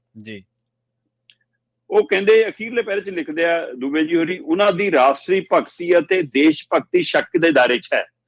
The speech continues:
Speaker 1: ਹੂੰ, ਹੂੰ।
Speaker 2: ਇਸੇ ਆਧਾਰ ਉੱਤੇ ਉਹ ਜਦੋਂ ਚਾਹੁਣ ਹਿੰਦੂਆਂ ਨੂੰ ਮੁਸਲਮਾਨਾਂ ਦੇ ਖਿਲਾਫ ਭੜਕਾਉਣ ਦੀ ਮੁਹਿੰਮ ਚਲਾਉਣਾ ਸ਼ੁਰੂ ਕਰ ਦਿੰਦੇ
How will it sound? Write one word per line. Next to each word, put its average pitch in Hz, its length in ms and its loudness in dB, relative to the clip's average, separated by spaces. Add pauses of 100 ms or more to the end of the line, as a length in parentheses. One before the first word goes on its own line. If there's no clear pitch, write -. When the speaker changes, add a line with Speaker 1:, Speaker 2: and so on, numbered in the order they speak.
Speaker 1:
ਹੂੰ, 151 60 -10
ਹੂੰ। 135 200 -14 (920)
Speaker 2:
ਇਸੇ 220 300 4
ਆਧਾਰ 190 340 2
ਉੱਤੇ 170 280 -10
ਉਹ 196 120 -6
ਜਦੋਂ 151 400 -8
ਚਾਹੁਣ 165 400 -8
ਹਿੰਦੂਆਂ 151 400 0
ਨੂੰ 175 120 -2
ਮੁਸਲਮਾਨਾਂ 147 560 2
ਦੇ 151 120 2
ਖਿਲਾਫ 135 360 4
ਭੜਕਾਉਣ 135 500 -2
ਦੀ 147 100 -2
ਮੁਹਿੰਮ 131 340 -2
ਚਲਾਉਣਾ 131 360 0
ਸ਼ੁਰੂ 170 220 2
ਕਰ 143 160 2
ਦਿੰਦੇ 120 280 0